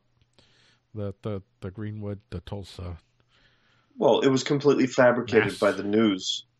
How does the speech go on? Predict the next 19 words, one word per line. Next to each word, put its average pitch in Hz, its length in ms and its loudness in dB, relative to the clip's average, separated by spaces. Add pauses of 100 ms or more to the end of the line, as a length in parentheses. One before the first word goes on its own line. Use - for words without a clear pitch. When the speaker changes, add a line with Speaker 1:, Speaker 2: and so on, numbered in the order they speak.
(220)
Speaker 2:
by 110 100 4
the, 107 440 2
the 110 140 4
news 113 340 2
media 98 320 0
to - 140 -8
sell 92 540 4
newspapers. 104 800 0 (340)
And, 117 140 4
like, 127 160 4
a 123 60 6
week 139 240 4
or 143 60 4
two 113 260 0
earlier, 95 640 4
if 104 140 -2
I 104 40 4
remember 101 400 0
correctly, 98 560 0